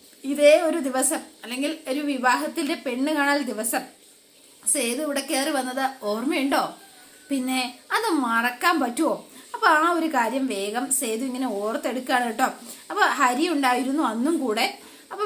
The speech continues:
രണ്ടുപേരുടെ വന്നതും ചായ കൊടുത്തതും അതിനുശേഷമുള്ള കാര്യങ്ങളും ഒക്കെ. "ആ, സത്യം പറയട്ടെ, അന്ന് ദൈവം എനിക്കായിട്ട് കാണിച്ചു തന്നതാ, ഇതാണ് നിന്റെ മരുമകൻ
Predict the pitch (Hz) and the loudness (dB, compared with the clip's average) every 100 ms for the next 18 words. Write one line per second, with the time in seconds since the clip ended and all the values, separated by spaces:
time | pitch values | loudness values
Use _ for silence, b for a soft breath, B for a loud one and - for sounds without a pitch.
0 | 339 294 311 302 277 277 269 240 240 254 | -4 -2 0 2 2 2 0 -2 -2 -2
1 | 302 269 277 233 254 240 226 226 240 320 | 0 0 2 2 2 -2 -4 -4 -4 -4
2 | - 214 254 285 311 220 - 277 247 262 | -4 -6 -4 -4 -4 -4 -4 -4 -4 -2
3 | 208 202 233 262 233 - 285 - - B | -2 -2 -2 -2 -4 -4 -8 -8 -14 B
4 | B B - 254 262 262 - - 226 226 | B B -2 0 0 -2 -10 -6 -4 -4
5 | 349 359 262 233 233 196 - B B 220 | -4 -2 -2 -2 -4 -4 -8 B B -2
6 | 320 311 262 262 220 214 240 392 330 247 | 0 0 -2 -4 -4 -2 2 2 0 -2
7 | 233 339 370 403 240 233 262 262 269 269 | -4 -4 -4 -2 0 0 -2 -4 -2 -2
8 | 262 202 - - 220 269 233 240 277 254 | 0 0 -2 -10 -6 -2 0 0 -2 -2
9 | 285 277 233 247 269 294 | -2 -2 -2 -2 -2 -2